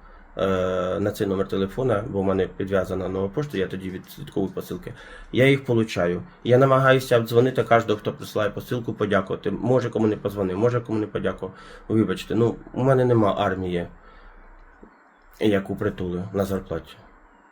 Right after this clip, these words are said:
Я один з Люсею і Адамчиком. Ну, і ще он криса лиса у мене. Помощі за секретарша. Все. Всім дякую. І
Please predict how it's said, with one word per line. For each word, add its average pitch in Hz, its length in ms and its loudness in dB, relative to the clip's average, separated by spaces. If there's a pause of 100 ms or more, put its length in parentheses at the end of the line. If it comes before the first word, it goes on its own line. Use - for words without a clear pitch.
(240)
Я 107 400 2 (760)
один 104 360 2
з 92 100 -8
Люсею 95 520 -2
і 101 100 0
Адамчиком. 90 600 -4
Ну, 117 180 0
і 101 60 0
ще - 200 -6
он 95 160 0 (260)
криса 90 300 -2
лиса 85 280 -8
у 82 40 -4
мене. 87 220 -10 (560)
Помощі 92 360 -2
за 85 80 -8
секретарша. - 540 -10 (300)
Все. 95 280 0 (220)
Всім 120 400 2
дякую. 120 480 0 (2250)
І 175 300 8